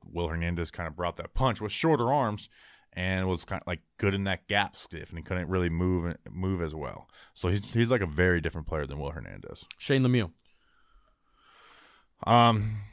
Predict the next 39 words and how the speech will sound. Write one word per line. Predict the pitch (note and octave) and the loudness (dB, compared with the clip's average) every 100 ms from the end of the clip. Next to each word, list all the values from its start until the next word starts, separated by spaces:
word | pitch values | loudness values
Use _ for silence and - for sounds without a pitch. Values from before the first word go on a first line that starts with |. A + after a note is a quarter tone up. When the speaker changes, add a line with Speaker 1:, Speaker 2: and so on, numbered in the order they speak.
| - _ _ | -20 _ _
Speaker 2:
More | C#3+ C#3+ | 2 6
athletic, | D3 D3 C#3 C3 - | 6 6 4 2 2
you | B2 | 2
already | B2 A2 | 2 6
said | G2+ | 10
Speaker 1:
way, | C3 | 12
Speaker 2:
that. | B2 A2 | 10 8
Speaker 1:
way | A2 C#3 | 12 12
better | B2+ C3+ B2+ | 12 12 12
mirror | A2+ A2+ G2+ | 10 8 6
ability, | D#2+ E2 C#2+ - - | 4 0 -2 -10 0
that, | F#2+ | 2
Speaker 2:
Okay. | F#2+ B2+ | 6 4
Speaker 1:
which | - | 4
is | F#2 | 0
Shane | - G#2+ G2 | 2 2 4
Lemieux's, | F#2+ F#2+ E2 | 4 2 2
uh, | D#2 F2 E2+ E2 D#2 | -4 -2 0 -2 -4
biggest | G2 F2+ E2+ | -2 -2 -2
issue | F#2 E2 D#2+ | -4 -4 -6
is | |
mirror | D2+ E2+ D#2+ | -2 0 0
ability. | D2 D2+ D2 | -2 -4 -6
But | - D#2+ | -8 -8
Shane | - F#2+ | -2 0
Lemieux, | F#2 F2+ F2+ F2 - _ _ _ - | 0 2 2 0 -4 _ _ _ -6
um, | D#2+ D2+ D2+ - | -2 -2 -2 0
Speaker 2:
Hey, | D3 | 0
Speaker 1:
is | C3+ | 2
Speaker 2:
Shane | C3+ E3 | 2 4
Lemieux | D#3 D#3+ | 6 6
in | C#3+ | 4
the | |
thirty | A2+ C#3+ D3+ | 2 4 4
snaps | - D#3 D#3 - | 2 0 0 0
that | |
we | C3 C3+ | -2 -2
<laughs> | - | -2
saw | - B3+ | 4 4